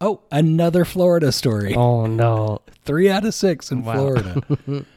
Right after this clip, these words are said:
Speaker 2: <laughs>
Speaker 1: Father and son arrested for living in home that isn't theirs.
Speaker 2: <laughs>
Speaker 1: Yesterday, officer, this is, uh, shit, this is just from a couple days ago.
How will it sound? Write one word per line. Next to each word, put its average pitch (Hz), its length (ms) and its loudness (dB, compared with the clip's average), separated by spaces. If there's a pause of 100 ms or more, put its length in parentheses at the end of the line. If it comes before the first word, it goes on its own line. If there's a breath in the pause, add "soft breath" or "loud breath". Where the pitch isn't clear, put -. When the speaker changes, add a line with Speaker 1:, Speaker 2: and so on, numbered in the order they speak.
Speaker 2:
<laughs> - 280 -20
Speaker 1:
Father 175 320 0
and 175 120 2
son 135 240 2
arrested 117 400 -2
for 110 140 -6
living 117 340 2
in 131 120 2
home 117 280 2
that 95 140 -2
isn't 98 300 -6
theirs. 78 400 -10
Speaker 2:
<laughs> - 1200 0
Speaker 1:
Yesterday, 139 520 -2
officer, 123 560 -4
this 110 220 -4
is, 107 260 -4
uh, 104 600 -4 (420 soft breath)
shit, - 260 -16
this 101 80 -10
is 110 100 -10
just 95 180 -12
from 101 120 -8
a 95 40 -8
couple 92 220 -12
days 107 200 -8
ago. 85 180 -14